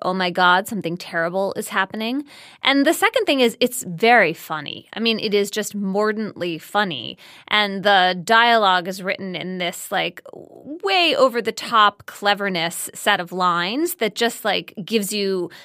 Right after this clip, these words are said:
like, you have to pay attention the whole time just for those moments. And I think that also has a kind of delectable quality to it.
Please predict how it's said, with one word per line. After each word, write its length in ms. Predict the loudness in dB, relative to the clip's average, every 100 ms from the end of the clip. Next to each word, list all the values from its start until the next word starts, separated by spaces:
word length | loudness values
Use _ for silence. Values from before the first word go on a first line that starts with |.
| -20 _ _ -6
like, 180 | 2 4
you 120 | 4
have 200 | 2 0
to 80 | 0
pay 140 | -2
attention 540 | -2 2 2 2 0 -2
the 60 | 0
whole 180 | 0
time 400 | 0 2 2 0
just 340 | -2 -2 -4 -8
for 220 | 2 2
those 360 | 4 4 2 0
moments. 480 | 0 0 0 0 -2
And 120 | -2
I 100 | -2
think 260 | -4 -4
that 240 | 2 2 2
also 480 | 0 -2 -2 -2 0
has 300 | -2 -2 -4
a 200 | -4 -6
kind 160 | -8
of 160 | -10 -8
delectable 580 | -6 -2 -4 -4 -6 -6
quality 480 | -6 -4 -4 -6 -10
to 140 | -10
it. 180 | -8 -8